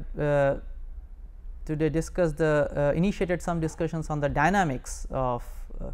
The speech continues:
curved beams. We have considered in particular, uh, beams of constant curvature, and we have, uh, derived the equation, equations of motion, uh,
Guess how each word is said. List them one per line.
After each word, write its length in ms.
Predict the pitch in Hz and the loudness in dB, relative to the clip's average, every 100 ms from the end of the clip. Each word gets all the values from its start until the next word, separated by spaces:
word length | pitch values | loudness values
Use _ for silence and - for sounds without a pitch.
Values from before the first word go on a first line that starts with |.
| - | 2
curved 400 | 202 190 156 127 | 6 8 6 0
beams. 340 | 147 262 - | -2 -2 -4
We 160 | 165 160 | -2 0
have 180 | 151 - | 0 -2
considered 520 | 156 156 165 165 165 - - - - | -2 0 2 4 2 -4 -12 -10 -4
in 220 | 175 175 | 0 2
particular, 680 | 175 170 165 175 170 165 - | 2 2 2 4 6 4 0
uh, 160 | 151 147 | 0 0
beams 360 | 143 180 160 | 0 0 2
of 180 | 151 135 - - | 2 2 -2 -4
constant 540 | - 196 175 175 143 - | 2 2 2 -2 -4 -4
curvature, 520 | 127 120 127 - 127 - - - - - | -4 -2 -2 -4 -6 -8 -12 -12 -10 -4
and 180 | 151 156 | 0 2
we 140 | 160 156 | 4 4
have, 420 | 156 151 139 - - | 4 4 2 -2 2
uh, 200 | 143 139 | 4 4
derived 500 | 147 185 208 180 160 | 8 10 10 8 2
the 60 | |
equation, 680 | 151 - 196 - 180 175 170 - - - 151 | 2 2 0 0 -2 -2 -2 -6 -10 -4 -4
equations 560 | - 190 170 269 - | 0 0 2 0 2
of 140 | 190 165 | 0 2
motion, 460 | 143 139 214 311 - - - - | 0 0 0 -2 -4 -10 -10 -4
uh, 320 | 143 151 147 | 2 4 2